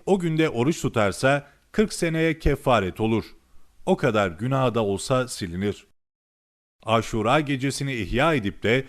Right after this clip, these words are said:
o günde oruçlu sabahlayan kimse öldüğünde nasıl öldüğünü bilmez.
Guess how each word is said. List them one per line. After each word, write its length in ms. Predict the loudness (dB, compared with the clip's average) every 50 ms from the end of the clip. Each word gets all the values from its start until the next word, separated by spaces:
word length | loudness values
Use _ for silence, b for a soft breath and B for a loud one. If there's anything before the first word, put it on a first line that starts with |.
| B B B B B 0
o 160 | 0 2 2
günde 340 | 2 0 0 2 0 0 0 -2
oruçlu 440 | -2 -2 -2 -2 -2 -2 -2 -2
sabahlayan 640 | 0 0 0 2 2 2 2 2 0 0 0 0 -2
kimse 520 | -4 -6 -6 -6 -2 0 0 0 0 0 b b b b b b b b 2
öldüğünde 800 | 6 6 6 6 4 0 0 0 0 0 0 0 0 0 -4 -8 -8
nasıl 420 | -4 -2 -2 -2 -2 -2 -2 0
öldüğünü 500 | 2 0 0 0 0 0 0 -2 -2 -4
bilmez. 540 | -4 -6 -2 0 0 0 0 -2 -6 -14